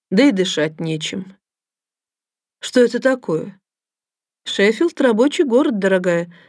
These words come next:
объясняет Пнина. «Мой Алан, он такой благородный, он работает в образовательном центре для безработных. Он мог бы сделать карьеру, стать профессором,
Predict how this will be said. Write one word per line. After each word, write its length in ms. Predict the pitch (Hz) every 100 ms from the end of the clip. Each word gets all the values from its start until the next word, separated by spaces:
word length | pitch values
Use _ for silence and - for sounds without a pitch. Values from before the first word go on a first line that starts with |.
| -
объясняет 560 | 180 190 190 185 170
Пнина. 480 | - 180 170 165 - _ _ _ _ _ _ -
«Мой 240 | 226 214
Алан, 420 | 269 320 226 196 - _
он 120 | 220
такой 280 | 233 240 240
благородный, 720 | 202 202 208 220 262 214 175 - _ -
он 160 | 220
работает 500 | 214 233 269 302 254
в 40 | 220
образовательном 800 | 202 214 220 247 302 247 220 214
центре 360 | 233 269 240
для 140 | 196 196
безработных. 840 | 196 190 196 185 190 185 170 - _ _ _ _ -
Он 160 | 208
мог 160 | 226 254
бы 120 | 269
сделать 360 | 208 254 254 -
карьеру, 460 | 214 202 226 269
стать 260 | - 196 190
профессором, 680 | 196 196 226 269 196 175